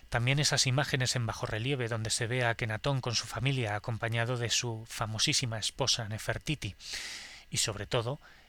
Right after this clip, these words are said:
el famosísimo busto de esta última,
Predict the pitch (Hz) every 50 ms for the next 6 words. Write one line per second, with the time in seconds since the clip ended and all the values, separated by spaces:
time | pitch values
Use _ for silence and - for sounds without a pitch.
0 | - - - 120 110 - - 117 110 117 - - 190 - - 185 156 135 117 120
1 | 202 196 - - - 123 110 113 117 120 - - - 127 117 139 143 131 - 127
2 | 120 131 135